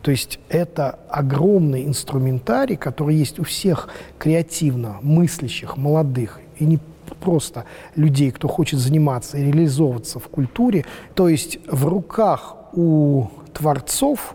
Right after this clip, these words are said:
у людей, кто хочет заниматься культурой, искусством, реали-, себя в этом реализовывать, появилась абсолютно прозрачная возможность, как это сделать. Потому что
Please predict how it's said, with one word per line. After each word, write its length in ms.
у 60
людей, 320
кто 160
хочет 260
заниматься 640
культурой, 680
искусством, 540
реали-, 360
себя 340
в 40
этом 240
реализовывать, 720
появилась 460
абсолютно 560
прозрачная 680
возможность, 500
как 200
это 160
сделать. 580
Потому 280
что 540